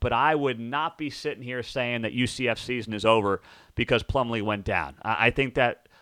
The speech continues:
a lot of fans are gonna be surprised by the depth that Gus Malzahn has in that program and has developed in that program, and it's gonna be a heck of a lot of fun to watch. Meantime, um, speaking of quarterbacks, I touched on it a little bit earlier,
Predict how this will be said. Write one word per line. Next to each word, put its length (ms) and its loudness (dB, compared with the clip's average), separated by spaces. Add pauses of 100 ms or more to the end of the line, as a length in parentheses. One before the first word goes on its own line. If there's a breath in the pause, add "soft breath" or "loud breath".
a 80 -4
lot 160 6
of 80 0
fans 260 0
are 60 -2
gonna 120 0
be 100 0
surprised 720 2
by 140 0
the 120 -2
depth 600 4 (400 soft breath)
that 220 4
Gus 240 4
Malzahn 800 2 (380)
has 380 4
in 120 0
that 220 2
program 680 2
and 80 -4
has 120 0
developed 420 2
in 80 -2
that 180 0
program, 640 2
and 160 0
it's 100 -4
gonna 160 -6
be 140 0
a 60 -2
heck 420 -2
of 80 2
a 20 2
lot 160 4
of 80 -8
fun 200 -4
to 60 -8
watch. 460 -4 (1200 loud breath)
Meantime, 600 4
um, 500 2 (120)
speaking 300 -2
of 80 -4
quarterbacks, 680 4
I 140 2
touched 500 0
on 140 6
it 80 4
a 60 6
little 200 6
bit 140 6
earlier, 480 4